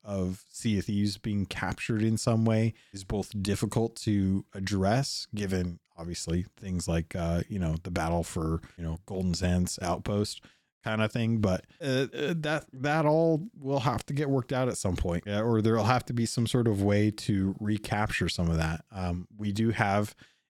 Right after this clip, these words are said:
a, a new front end system for videos. So there's very easily, or there is a way for them to tell story,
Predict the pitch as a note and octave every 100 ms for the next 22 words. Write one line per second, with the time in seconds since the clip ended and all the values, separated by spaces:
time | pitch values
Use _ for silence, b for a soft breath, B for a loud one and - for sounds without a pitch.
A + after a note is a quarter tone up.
0 | - G#2 G#2 A2 - G#2+ G2 G2 G#2 -
1 | G#2 G2+ G#2 G#2 A2+ G#2 B2+ A#2+ C3 b
2 | b b b _ - A2 G2+ F#2 F#2+ G2+
3 | - - G2 A#2+ C3 D#2+ C2+ - - -
4 | G#2 F#2+ F#2+ G2+ G2 F#2 - G2 G#2 -
5 | C3 A#2 A2+ A2 A2+ A#2 G#2 A2+ A#2 A2
6 | A2 G2+ A#2+ A2 G2+ - G2 G2+ G2+ -
7 | G2+ F#2+ A2+ G#2 - - A#2+ F#2 F#2+